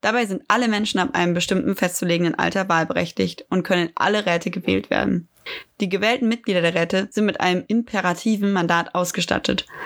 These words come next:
Anders als im Kapitalismus gewählte Abgeordnete sind sie damit an den Willen ihrer Wählerinnen und nicht bloß an ihr Gewissen gebunden.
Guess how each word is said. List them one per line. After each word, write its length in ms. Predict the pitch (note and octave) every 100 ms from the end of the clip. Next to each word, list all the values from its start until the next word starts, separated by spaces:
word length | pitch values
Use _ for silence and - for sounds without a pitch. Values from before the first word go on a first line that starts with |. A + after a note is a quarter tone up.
| -
Anders 280 | - A#3+ A#3
als 160 | - F3+
im 80 | F#3
Kapitalismus 680 | F#3 - G3 B3 A3 G3
gewählte 360 | F3+ F3 F3 -
Abgeordnete 800 | G3 - E3+ E3+ E3+ F3+ G3+ -
sind 260 | F3+ F#3 F3
sie 100 | F3
damit 320 | F#3+ G#3+ -
an 120 | F3
den 180 | E3+ D#3+
Willen 260 | G3 G#3 -
ihrer 260 | G3+ G3+
Wählerinnen 480 | F#3 F#3 E3+ E3+ F3
und 200 | - F3
nicht 280 | G3+ B3+ C4
bloß 240 | A3+ A3+
an 120 | - F#3+
ihr 100 | F3
Gewissen 340 | F3+ F3 E3
gebunden. 520 | E3 - - F3+ E3+